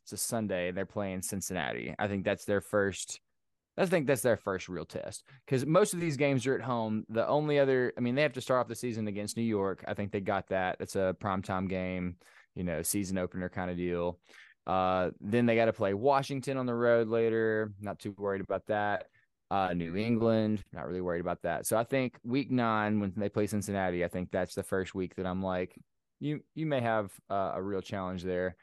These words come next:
Philadelphia week twelve on the road, Kansas City on the road,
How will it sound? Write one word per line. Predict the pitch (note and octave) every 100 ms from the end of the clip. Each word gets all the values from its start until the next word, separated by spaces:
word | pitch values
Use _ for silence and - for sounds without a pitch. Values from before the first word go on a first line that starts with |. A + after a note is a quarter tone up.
| _ _ _ _ _
Philadelphia | C3+ B2 B2+ C#3 C#3+ B2
week | A#2+ -
twelve | - C3 C3 C3 B2+ A#2+
on | B2
the | A#2+
road, | A#2+ A#2+ A#2+ A#2 A2
Kansas | G#2+ G#2 G2+
City | - A2+ A2+ A2 G#2 - - _
on | G#2 G#2
the | G2
road, | G#2 G#2 G2+ G2+ G2